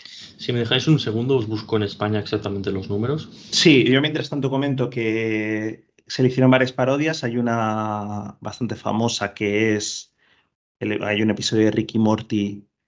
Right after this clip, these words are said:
Speaker 2: que literalmente es este, est-, est-, esto. Van a un
Speaker 1: Ah, sí,
Speaker 2: pueblo.
Speaker 1: sí, sí, me acuerdo, sí.
Speaker 2: De hecho, lo, lo verbalizan, ¿eh? Quiero decir, en ningún momento juegan, van a un pueblo y dicen, es-, y,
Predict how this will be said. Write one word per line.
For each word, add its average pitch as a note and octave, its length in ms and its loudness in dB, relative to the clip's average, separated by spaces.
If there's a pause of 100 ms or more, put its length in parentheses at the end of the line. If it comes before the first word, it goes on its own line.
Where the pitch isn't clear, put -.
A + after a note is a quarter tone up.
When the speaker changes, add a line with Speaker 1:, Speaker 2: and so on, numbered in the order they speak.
(480)
Speaker 2:
que F#2+ 400 0
literalmente G2 840 2
es - 160 -6
este, - 440 -4
est-, - 280 -12
est-, - 340 -14
esto. C3+ 500 -4 (800)
Van G#2 140 0
a G2+ 60 4
un G#2+ 80 4
Speaker 1:
Ah, A#2+ 100 6
sí, B2 80 6
Speaker 2:
pueblo. B2+ 320 6
Speaker 1:
sí, C#3 160 -4
sí, F#2+ 260 -4
me F2+ 100 -10
acuerdo, F2+ 300 -10
sí. - 200 -18 (440)
Speaker 2:
De A2+ 140 -2
hecho, A#2+ 160 2
lo, G#2 240 2
lo A2 140 -2
verbalizan, G#2+ 640 -2
¿eh? G#2 160 -4
Quiero G2+ 180 -2
decir, G#2 180 -6
en G2 100 -4
ningún G#2 200 -2
momento G#2+ 360 2
juegan, G2+ 420 0
van G#2 120 -2
a - 20 0
un G#2 120 0
pueblo A2+ 380 4
y A2+ 60 4
dicen, G2+ 340 -2
es-, F#2+ 220 -6
y, G2 400 -2